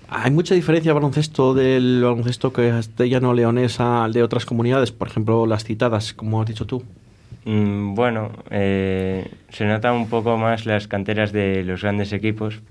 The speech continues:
Speaker 2: pero yo creo que más o menos el baloncesto es igual.
Speaker 1: ¿El baloncesto es un juego de listos?
Speaker 2: Sí, es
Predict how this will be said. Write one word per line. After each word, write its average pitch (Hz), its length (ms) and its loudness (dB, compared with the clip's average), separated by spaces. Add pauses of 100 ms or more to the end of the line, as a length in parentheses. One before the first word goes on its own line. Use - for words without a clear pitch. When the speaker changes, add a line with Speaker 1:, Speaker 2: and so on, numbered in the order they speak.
(140)
Speaker 2:
pero 95 680 0 (540)
yo 104 220 -2
creo 107 200 0
que 95 800 0
más 98 220 -4
o 110 40 -4
menos 101 300 -2
el 98 80 -4
baloncesto 95 480 -4
es 98 220 -4
igual. 85 260 -8 (1700)
Speaker 1:
¿El 135 140 0
baloncesto 127 420 0
es - 100 -6
un 170 60 0
juego 160 220 4
de 160 60 4
listos? - 440 -4 (880)
Speaker 2:
Sí, 90 400 -4
es 98 420 -2